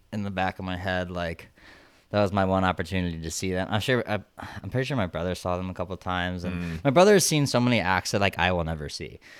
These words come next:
Speaker 2: Right.
Speaker 1: and it really pisses me off. Like,
Speaker 2: 'Cause
Speaker 1: I don't know if
Speaker 2: he's
Speaker 1: I've
Speaker 2: seen
Speaker 1: talked about
Speaker 2: Daft Punk,
Speaker 1: the Daft
Speaker 2: right?
Speaker 1: Punk in
Speaker 2: And
Speaker 1: Montreal.
Speaker 2: Justice, he's
Speaker 1: He's,
Speaker 2: seen Justice,
Speaker 1: uh,
Speaker 2: perhaps.
Speaker 1: maybe.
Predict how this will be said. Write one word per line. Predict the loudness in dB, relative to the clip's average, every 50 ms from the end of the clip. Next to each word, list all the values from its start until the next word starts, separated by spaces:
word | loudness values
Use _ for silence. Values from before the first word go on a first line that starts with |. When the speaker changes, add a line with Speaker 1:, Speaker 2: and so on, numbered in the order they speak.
| -12 -6
Speaker 2:
Right. | -2 0
Speaker 1:
and | 2 2
it | 2 4
really | 4 4 4 4 2
pisses | 0 0 -4 -4 -4 -8 -6
me | -4 -4 -4
off. | -4 -4 -2 -2
Like, | -2 -2 -2
Speaker 2:
'Cause | -2 -2 2
Speaker 1:
I | 4
don't | 4 6
know | 6 6
if |
Speaker 2:
he's | 6 6
Speaker 1:
I've | 4
Speaker 2:
seen | 6 4
Speaker 1:
talked | 4 4 4
about | 2 2
Speaker 2:
Daft | 2 -2 -4
Punk, | -6 -4 -4
Speaker 1:
the | -2 2
Daft | 4 6 6 6
Speaker 2:
right? | 4 4
Speaker 1:
Punk | 4 4 4 4 2
in | 2
Speaker 2:
And | 2
Speaker 1:
Montreal. | 4 2 2 2 2 2 6 8 8 10 10 8 6 4 -6 -8
Speaker 2:
Justice, | -4 -2 -2 -2 -2 -4 -4 -4 -4 -2 -4 -6 -6 -8 -8 -8
he's | -8 -6 -6
Speaker 1:
He's, | -4 -4 -4 -4 -4 -6
Speaker 2:
seen | -6
Justice, | -6 -6 -6 -4 -4 -6 -8 -8 -8 -6 -6 -4 -6 -6 -6 -6 -6 -6
Speaker 1:
uh, | -6 -4 -4 -4 -4 -4
Speaker 2:
perhaps. | -2 -2 -2 -2 -2 -4 -6 -10 -8
Speaker 1:
maybe. | -6 -4 -4 -4 -4 -6 -8